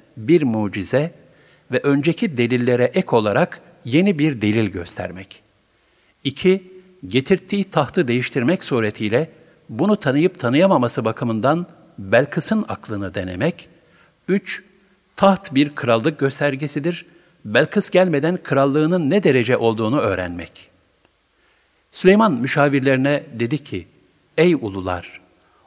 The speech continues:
onlar teslimiyet gösterip bana gelmeden önce hanginiz o melikenin tahtını bana getirebilir?" Cinlerden bir ifrit, "Sen makamından kalkmadan ben onu sana getiririm.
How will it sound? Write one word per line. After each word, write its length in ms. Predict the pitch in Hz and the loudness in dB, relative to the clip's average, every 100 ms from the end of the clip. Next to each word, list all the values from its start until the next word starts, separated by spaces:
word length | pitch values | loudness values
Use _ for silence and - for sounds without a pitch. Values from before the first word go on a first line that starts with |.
| _ | _
onlar 400 | 143 175 208 190 | 0 4 2 0
teslimiyet 600 | 143 127 147 143 170 165 | -4 -2 0 0 0 0
gösterip 520 | 120 117 127 120 123 | -2 -2 -2 -2 0
bana 240 | 120 131 110 | 0 2 0
gelmeden 560 | 117 151 135 101 110 | 2 2 2 0 0
önce 380 | 104 92 - 90 - _ _ _ | -2 -4 -6 -8 -10 _ _ _
hanginiz 640 | - 220 156 131 117 120 | 0 2 4 4 2 0
o 120 | 131 110 | 0 0
melikenin 600 | 113 110 107 - 113 104 | 0 -4 -4 -4 -2 -4
tahtını 580 | - 104 - 104 98 101 | -2 -4 -4 -6 -4 -2
bana 200 | 98 92 | -2 -4
getirebilir?" 800 | 98 - 101 92 90 95 - - _ _ _ _ _ _ _ _ _ _ - | -6 -8 -8 -8 -8 -10 -12 -20 _ _ _ _ _ _ _ _ _ _ -10
Cinlerden 600 | 98 123 131 135 147 143 | -2 2 4 4 4 2
bir 120 | 117 117 | 0 -2
ifrit, 480 | 107 135 156 - - _ _ _ _ | -4 -2 -4 -6 -20 _ _ _ _
"Sen 340 | - - 165 185 | -10 0 2 4
makamından 800 | 143 113 - 127 135 131 135 135 | 2 0 4 4 4 2 2 2
kalkmadan 760 | - 165 131 107 110 135 160 - - _ - | 2 2 2 0 0 0 -2 -8 -20 _ -14
ben 300 | 107 117 170 | -2 2 2
onu 280 | 127 127 156 | 2 0 -2
sana 320 | - 110 127 | -2 -2 -2
getiririm. 640 | 107 90 98 104 90 85 | -2 -8 -4 -4 -4 -10